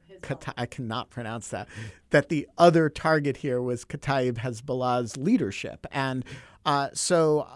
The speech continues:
Speaker 2: one question, Scott, you're a bit of a student of the various, uh, uh, splinter groups in I-, Iraq and the, the militias there. Um,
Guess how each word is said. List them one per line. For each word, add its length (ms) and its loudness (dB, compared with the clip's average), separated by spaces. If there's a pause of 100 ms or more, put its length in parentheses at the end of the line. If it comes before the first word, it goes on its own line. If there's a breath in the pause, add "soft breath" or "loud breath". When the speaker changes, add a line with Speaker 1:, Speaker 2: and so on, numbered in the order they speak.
(120)
Speaker 2:
one 440 2
question, 640 -2
Scott, 340 0
you're 180 0
a 60 2
bit 220 2
of 100 0
a 80 -2
student 600 -4
of 340 -4
the 400 -4
various, 880 0
uh, 380 -6
uh, 260 -10
splinter 480 -2
groups 400 -4
in 220 -10
I-, 300 -10
Iraq 500 -4
and 200 -6
the, 200 -8
the 200 -8
militias 640 -4
there. 300 -4 (420 loud breath)
Um, 400 -2